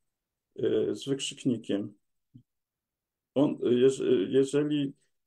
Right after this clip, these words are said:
technicznie to jest tak, że jak jest, y, y, nie cyfra, to on tego nie liczy, ale to widać, że masz tu zero punktów. I zobaczysz, jak ten wykrzyknik zniknie, to ci poleci średnia strasznie.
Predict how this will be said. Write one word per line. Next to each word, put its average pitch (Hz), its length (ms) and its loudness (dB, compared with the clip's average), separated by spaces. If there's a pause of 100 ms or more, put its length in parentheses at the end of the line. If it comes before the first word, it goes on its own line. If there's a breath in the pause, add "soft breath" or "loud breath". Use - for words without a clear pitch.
technicznie 165 520 2
to - 120 0
jest 151 200 0
tak, 151 200 2
że 139 140 0
jak 139 180 0
jest, 139 320 -4
y, 127 300 6 (200)
y, 113 640 0
nie 143 200 6
cyfra, 156 600 4 (720)
to 131 100 4
on 165 120 2
tego 165 260 2
nie 160 160 4
liczy, 127 560 -4 (180)
ale 135 180 6
to 143 180 6
widać, 156 360 4
że 143 140 2
masz 143 220 0
tu 135 120 -4
zero 135 300 2
punktów. - 580 -4 (280)
I 123 60 -6
zobaczysz, 131 600 2
jak 127 200 0
ten 131 160 0
wykrzyknik 131 580 -2
zniknie, 143 520 -2
to 139 160 2
ci 135 180 -8
poleci 143 460 2
średnia 143 440 2
strasznie. - 720 -4